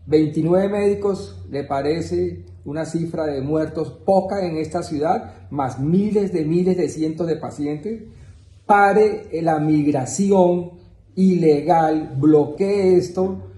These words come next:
hable con las O N Gs y haga hospitales de campaña en la trocha, en las veredas, en la frontera con Maduro,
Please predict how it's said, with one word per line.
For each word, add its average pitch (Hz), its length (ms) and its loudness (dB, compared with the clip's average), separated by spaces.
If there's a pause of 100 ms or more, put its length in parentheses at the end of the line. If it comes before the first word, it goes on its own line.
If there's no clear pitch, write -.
(180)
hable 185 380 2
con 180 160 0
las 143 240 -4
O 180 140 4
N 185 260 2
Gs 165 380 -4
y 156 100 0
haga 160 180 0
hospitales 185 720 2
de 190 120 -2
campaña 175 840 -2
en 175 260 -4
la 151 300 -2
trocha, 220 760 -2
en 165 160 -4
las 156 240 -2
veredas, 160 760 2
en 156 140 -4
la 151 120 -2
frontera 160 680 0
con 190 180 -2
Maduro, 180 520 4